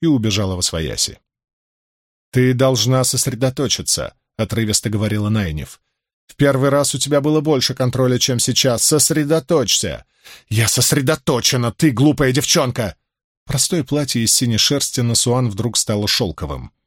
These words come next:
На шее возник семиполосный палантин Мерлин, а на пальце золотой змей, кусающий собственный хвост. Хмурясь на Найниф,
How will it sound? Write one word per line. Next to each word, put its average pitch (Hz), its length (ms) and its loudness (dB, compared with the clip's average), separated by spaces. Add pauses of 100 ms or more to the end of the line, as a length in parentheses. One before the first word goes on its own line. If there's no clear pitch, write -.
(120)
На 101 140 -2
шее 113 240 0
возник 113 340 -2
семиполосный 107 600 -2
палантин 107 500 0
Мерлин, 107 520 -2 (320)
а 123 80 2
на 123 100 2
пальце 156 360 -2
золотой 131 460 2
змей, 117 320 0
кусающий 104 640 -2
собственный 78 540 -4
хвост. - 420 -6 (600)
Хмурясь 165 500 0
на 131 120 0
Найниф, 143 420 -2